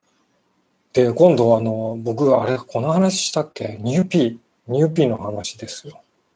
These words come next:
ニューピーって知ってます？あの、電気も消すんですよ。家の。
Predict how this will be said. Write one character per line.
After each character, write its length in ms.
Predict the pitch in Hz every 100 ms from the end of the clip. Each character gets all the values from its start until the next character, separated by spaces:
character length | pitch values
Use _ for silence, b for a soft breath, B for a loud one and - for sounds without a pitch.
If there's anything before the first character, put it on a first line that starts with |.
| _ -
ニ 140 | 135
ュ 40 |
ー 60 | 170
ピ 120 | -
ー 80 | 127
っ 40 | - _
て 100 | -
知 200 | - -
っ 20 |
て 100 | -
ま 140 | 107 107
す？ 180 | - _ _ _ _ _ _ _ b b b _
あ 120 | 110
の、 300 | 110 110 110 117
電 300 | 160 190 165
気 140 | 127
も 540 | 117 113 117 110 104 _ _ _ _ _ -
消 140 | 113
す 160 | - 151
ん 80 |
で 100 | 120
す 160 | 101 -
よ。 180 | 113 117 _ _ _ -
家 220 | 123 123
の。 320 | 123 135 -